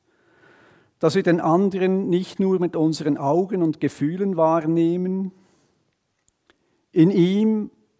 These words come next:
nicht nur einfach den anderen sehen,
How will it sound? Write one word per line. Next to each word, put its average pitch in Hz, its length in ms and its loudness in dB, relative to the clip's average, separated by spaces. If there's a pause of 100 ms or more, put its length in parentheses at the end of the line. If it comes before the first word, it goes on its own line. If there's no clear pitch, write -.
(480)
nicht 160 260 -4
nur 160 220 -4
einfach 147 800 -4 (280)
den 127 320 2
anderen 147 760 -8
sehen, 131 640 -8